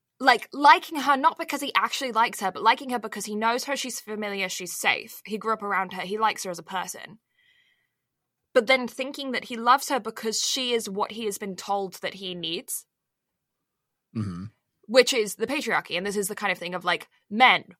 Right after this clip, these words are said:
Speaker 1: Men only like sex. They also want a woman to give them babies, and they're gonna work really hard for money to support the household.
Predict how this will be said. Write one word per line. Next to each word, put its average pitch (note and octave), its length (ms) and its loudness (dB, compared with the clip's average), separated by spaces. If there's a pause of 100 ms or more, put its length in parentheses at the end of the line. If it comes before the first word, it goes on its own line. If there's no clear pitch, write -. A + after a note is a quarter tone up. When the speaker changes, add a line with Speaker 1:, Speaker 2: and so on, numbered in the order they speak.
Speaker 1:
Men A#3 420 6
only G3 360 2
like F3 300 -10
sex. - 680 -4
They C4 200 4
also F#3+ 400 -4
want E3+ 400 -2
a A3 120 4
woman F#3+ 460 -2
to - 120 -6
give G#3 280 -8
them A3 220 -6
babies, A3+ 680 0
and B3 180 2
they're D4+ 160 6
gonna D#4+ 240 -2
work F#3 460 -4
really B3+ 320 0
hard A#3+ 340 2
for D#4 160 0
money G3 380 -4
to G3+ 120 -10
support F#3+ 360 -8
the F3 60 -12
household. G#3+ 340 -2